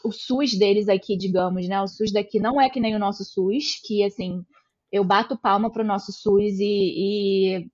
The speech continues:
ai de quem fale alguma coisa. É, então, tipo assim,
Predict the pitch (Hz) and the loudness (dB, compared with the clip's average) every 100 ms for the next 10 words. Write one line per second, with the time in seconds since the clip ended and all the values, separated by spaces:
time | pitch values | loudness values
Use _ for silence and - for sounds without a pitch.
0 | _ - 214 233 226 - 220 - 202 202 | _ 0 2 2 0 -4 -4 -2 0 0
1 | 196 185 - 185 214 233 311 - _ - | -2 -6 -4 0 0 0 -4 -4 _ -20
2 | _ _ 208 220 214 214 202 196 185 202 | _ _ 4 6 8 8 8 6 2 -2
3 | 214 220 - 254 247 233 196 175 | -2 -2 -2 -4 -2 -2 -2 -4